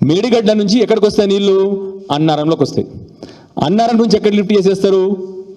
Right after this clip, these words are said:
సుందిలలోకి వేస్తారు. ఇగో ఇక్కడున్న మా ప్రెస్ మిత్రులు టకటక చెప్పేస్తారు సబ్జెక్ట్. సుందిల నుంచి ఎక్కడ వేస్తారు నీళ్ళు? శ్రీపాదలింపల్లి వేస్తారు. ముఖ్యమంత్రి గారికి అది కూడా తెలియదు.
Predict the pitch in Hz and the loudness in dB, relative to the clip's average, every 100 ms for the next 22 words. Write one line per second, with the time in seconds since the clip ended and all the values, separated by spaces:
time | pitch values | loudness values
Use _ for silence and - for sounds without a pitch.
0 | - - 175 175 151 139 165 143 113 - | -12 -2 0 2 0 0 -2 -2 -6 -10
1 | - - 131 127 147 156 160 147 143 160 | -16 -6 -2 0 0 0 0 -2 -2 0
2 | 170 165 147 160 160 147 143 - - 123 | 0 0 0 0 0 0 -2 -4 -4 -2
3 | 127 120 - - - - - - - _ | -2 -2 -8 -10 -18 -20 -20 -20 -20 _
4 | - 190 226 247 240 220 220 220 226 202 | -2 2 2 2 2 2 2 0 0 0
5 | 208 214 214 214 - - - - - - | 2 0 0 -4 -8 -18 -20 -20 -20 -20
6 | - - - _ - - - - _ - | -20 -20 -20 _ -20 -20 -20 -20 _ -6
7 | - 170 160 143 143 131 113 120 139 - | 0 2 2 2 2 2 0 0 0 -2
8 | 98 - - - - - _ 127 120 175 | -8 -10 -20 -20 -20 -20 _ -2 0 0
9 | 185 180 160 127 123 156 131 95 | 2 0 0 0 0 0 -2 -6